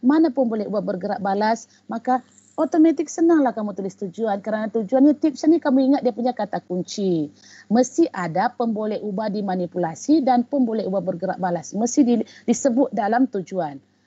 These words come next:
Okey? Untuk senang, kamu ingat kata kunci di depan. Untuk menyiasat hubungan antara, ha, tadi antara apa dengan apa? Apa M B-nya, at-, apa P D M-nya? Tadi bilangan sel kering. Okey,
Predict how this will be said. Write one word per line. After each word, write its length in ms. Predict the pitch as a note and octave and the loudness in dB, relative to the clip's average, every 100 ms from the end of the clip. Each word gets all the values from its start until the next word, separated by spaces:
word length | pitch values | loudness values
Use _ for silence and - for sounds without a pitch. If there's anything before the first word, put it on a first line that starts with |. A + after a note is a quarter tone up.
| _ | _
Okey? 320 | - A#3+ F4 F4 _ _ D#4 | -4 0 0 -4 _ _ 0
Untuk 320 | D#4+ E4 C4 | 2 0 -6
senang, 560 | D4 C4 C4 D4 F#4 - _ | -2 2 2 2 0 -6 _
kamu 240 | G#3 G#3 | -8 -6
ingat 200 | G#3+ C4 - | -2 -2 -2
kata 240 | A3 G#3+ | -6 -4
kunci 240 | G#3+ G3 F#3 | -6 -6 -4
di 80 | |
depan. 400 | F3+ F#3 F3 D#3 - | -2 -2 -2 -6 -2
Untuk 560 | D4+ G4+ G4 - D4+ - | 2 2 0 -2 -2 -2
menyiasat 800 | G#3+ G3+ F#3 F3 - G3 F#3+ F#3+ - _ _ _ | -4 -4 -4 -6 -2 0 2 0 -4 _ _ _
hubungan 480 | A#3+ G3+ G3+ G#3 A3+ | -4 -2 -2 -2 -2
antara, 640 | F3+ E3+ - D#3+ F3+ D#4+ - _ _ _ _ - | -4 -6 -4 -4 0 0 0 _ _ _ _ -12
ha, 240 | D#3+ D#3 - | -12 -12 -12
tadi 240 | G3+ C4+ | -6 -4
antara 320 | A3 A3 G#3+ | -4 -4 -4
apa 240 | G#3 - B3+ | -4 -2 0
dengan 320 | F#3 F3+ F3 | 0 -4 -8
apa? 240 | E3+ - D#3 _ _ | -10 -12 -14 _ _
Apa 320 | B3 D4 E4+ | -6 -4 -4
M 320 | B3+ B3 B3 | 0 0 0
B-nya, 320 | A#3+ G#3+ G3+ | -2 -6 -4
at-, 160 | A3 B3 | -6 -4
apa 240 | C4+ E4+ | -4 -2
P 80 | C#4 | -2
D 160 | A3+ G3+ | -4 -4
M-nya? 240 | G3 F3 | -4 -4
Tadi 240 | F3 A#3 F4+ F#4+ _ _ | -4 0 0 0 _ _
bilangan 600 | G3+ G3+ G3 G#3+ C#4 D4 - _ | -2 0 2 2 2 2 -2 _
sel 320 | - C4 C4+ | 0 0 0
kering. 360 | E4+ F4+ G#3+ D3 _ _ _ | -4 -4 -6 -8 _ _ _
Okey, 240 | _ F#3 | _ -10